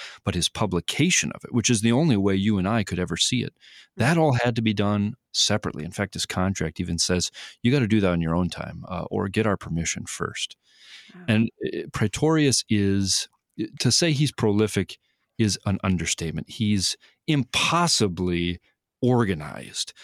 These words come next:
Speaker 1: Uh, he not only, this is a painful thing for us, because he not only put out his work,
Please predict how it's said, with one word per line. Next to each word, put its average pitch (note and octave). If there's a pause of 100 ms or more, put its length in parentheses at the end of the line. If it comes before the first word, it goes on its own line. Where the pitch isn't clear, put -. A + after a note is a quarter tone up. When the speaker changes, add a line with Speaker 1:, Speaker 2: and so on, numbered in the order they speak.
(240)
Speaker 1:
Uh, G#2+ (280)
he F#3+
not D#3
only, C3
this E3
is E3+
a A#2
painful B2
thing F2+
for F2+
us, E2+
because A2
he E3
not F3
only B2+ (160)
put F3
out F#2+
his F2+
work, E2+